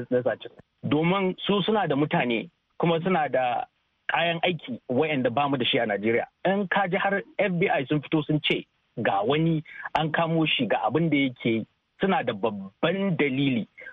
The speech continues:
domin aiki aka rika yi shuru an, ana kwana ana aiki ana aiki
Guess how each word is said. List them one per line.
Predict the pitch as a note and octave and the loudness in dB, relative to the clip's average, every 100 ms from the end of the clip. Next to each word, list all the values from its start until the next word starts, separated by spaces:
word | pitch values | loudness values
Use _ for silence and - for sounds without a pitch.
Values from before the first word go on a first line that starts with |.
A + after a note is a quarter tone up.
| - | -2
domin | C3+ D3+ D#3+ - | 0 0 -2 -2
aiki | G3+ E3+ - - | -4 -4 -8 -4
aka | E3+ D#3+ D3+ | -4 0 -2
rika | C#3 - | 0 -2
yi | C#3 C3+ - _ | 0 0 -2 _
shuru | - - F3+ F3 F3 F3 - _ _ D#3+ | -4 0 2 2 2 -2 -6 _ _ -2
an, | D#3+ E3 D3 - | 0 0 -4 -4
ana | E3+ E3 B2 | -2 0 -2
kwana | D#3 D#3 D#3 D3 - | -2 0 -2 -2 -2
ana | E3 C#3+ - | -2 -2 -2
aiki | D#3 C#3+ - C#3 | -6 -6 -6 -2
ana | D3+ C3 | -2 -2
aiki | D3 D#3 - | -2 -4 -8